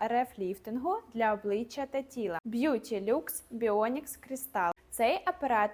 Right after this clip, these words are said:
розроблений під контролем професійних міжнародних експертів та інженерів з урахуванням новітніх технологій та з використанням американських, японських та німецьких комплектуючих. Апарат Beauty Lux Bionics Crystal –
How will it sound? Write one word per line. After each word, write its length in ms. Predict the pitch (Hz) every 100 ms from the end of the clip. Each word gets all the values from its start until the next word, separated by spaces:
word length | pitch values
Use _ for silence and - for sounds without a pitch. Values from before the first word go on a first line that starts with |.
| -
розроблений 760 | 220 220 220 214 339 349 262
під 220 | 240 214
контролем 600 | - 214 214 214 214 320 339
професійних 640 | 262 302 302 320 254 -
міжнародних 880 | 240 240 262 262 277 269 240 202 -
експертів 640 | 233 - - 226 247 - 381 -
та 220 | 233 226
інженерів 680 | 269 262 269 262 262 214 185 -
з 160 | 247 269
урахуванням 680 | 285 294 320 302 254 233
новітніх 520 | 240 277 294 - 233 -
технологій 840 | 269 320 320 233 196 214 311 403 - _ _
та 260 | - 277 - -
з 140 | 226 233
використанням 1000 | 262 269 269 277 - 294 262 214 190 -
американських, 920 | 302 359 339 - 185 185 214 - 330 466 - - - -
японських 720 | 247 - 208 220 294 - 392 466 -
та 240 | 269 233 208
німецьких 640 | 226 226 254 - - 320
комплектуючих. 920 | 294 269 269 269 226 180 175 - 180 -
Апарат 440 | 247 247 262 523
Beauty 480 | 247 285 403 370 233
Lux 160 | 214 214
Bionics 720 | 233 220 233 339 453 - -
Crystal – 520 | 330 330 - 196 202